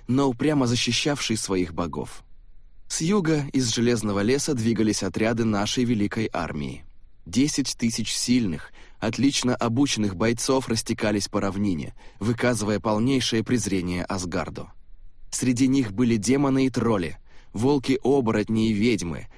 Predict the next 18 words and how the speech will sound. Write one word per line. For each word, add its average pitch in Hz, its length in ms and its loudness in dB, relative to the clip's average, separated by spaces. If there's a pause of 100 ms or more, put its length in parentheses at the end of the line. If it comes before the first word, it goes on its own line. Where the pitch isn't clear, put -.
(120)
гоблины 147 640 2
и 131 120 2
всевозможные 123 920 0
эфемерные 107 580 0
существа, - 680 -4 (380)
люди-монстры 127 920 2
и 156 100 0
живые 101 380 0
мертвецы. 87 720 -6 (640)
Я 175 220 2
же 143 120 0
на 156 80 0
своем 139 540 0
огненном 117 480 2
корабле 110 520 0
возглавлял 107 640 0
флот 101 400 0
Гульвик. 76 680 -6